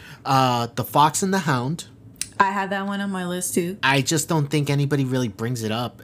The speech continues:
Speaker 1: at all as, like, "Oh my God, I love Fox and the Hound."
Speaker 2: <laughs>
Speaker 1: Like, you never hear that. That's
Speaker 2: Right.
Speaker 1: a, that's a sentence that doesn't get uttered. Uh,
Speaker 2: Mm-hmm.
Speaker 1: and finally, The Sword and the Stone.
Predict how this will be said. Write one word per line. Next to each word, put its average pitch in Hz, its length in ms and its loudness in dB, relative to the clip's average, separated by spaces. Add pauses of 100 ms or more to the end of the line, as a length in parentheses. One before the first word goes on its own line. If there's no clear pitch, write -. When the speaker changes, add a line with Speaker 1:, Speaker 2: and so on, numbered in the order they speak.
Speaker 1:
at 110 120 -6
all 120 280 -2
as, 104 200 -6
like, 101 240 -8
"Oh 220 140 2
my 233 140 2
God, 214 320 2
I 196 60 2
love 190 280 0
Fox 190 300 -2
and 202 80 -4
the 175 80 -2
Hound." 175 220 0 (180)
Speaker 2:
<laughs> - 80 -6
Speaker 1:
Like, 131 180 0
you 160 80 0
never 160 240 2
hear 120 240 -4
that. 80 220 -10 (360)
That's 180 200 4
Speaker 2:
Right. 165 180 0
Speaker 1:
a, - 40 -16 (120)
that's 214 200 4
a 220 60 6
sentence 190 380 4
that 135 140 0
doesn't 127 200 0
get 107 120 -2
uttered. 104 340 -6 (560)
Uh, 143 300 8
Speaker 2:
Mm-hmm. 170 140 -6
Speaker 1:
and 175 460 2
finally, 147 680 2 (580)
The 117 80 -4
Sword 185 380 0
and 185 100 0
the 170 60 0
Stone. 131 420 -4